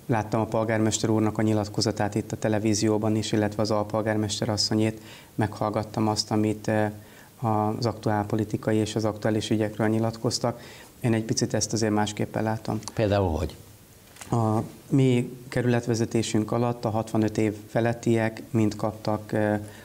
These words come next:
Speaker 1: ajándékcsomagot az önkormányzattól. Mindenki részére ezt eljuttattuk időbe és karácsony előtt, hogy szebbé tegyük az ünnepet, és a karácsonyfa is, ö, egy olyan típusú szolgáltatás volt, amivel az ünnep szépségéhez kívántunk hozzájárulni.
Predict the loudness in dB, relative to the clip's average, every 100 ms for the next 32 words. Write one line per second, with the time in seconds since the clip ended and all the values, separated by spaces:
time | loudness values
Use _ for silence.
0 | -4 0 4 4 2 0 0 2 2 0
1 | -4 -8 -2 0 2 2 2 2 2 -2
2 | 0 0 0 -6 -18 -4 0 2 2 2
3 | 2 2 2 2 2 0 0 2 2 2
4 | -4 -2 -2 0 0 2 2 0 0 -2
5 | -2 0 0 2 0 -2 -2 -2 0 0
6 | 0 0 0 2 2 2 0 -2 -4 -14
7 | -20 -8 -6 -2 0 0 0 0 0 0
8 | 2 2 0 0 2 2 -2 -10 -2 2
9 | 4 2 0 -2 0 0 0 0 0 0
10 | 0 -2 -2 0 0 -2 -10 -20 -8 0
11 | 2 2 2 2 2 2 0 -2 0 0
12 | 0 0 0 0 0 0 0 -2 -2 0
13 | 2 2 0 0 -4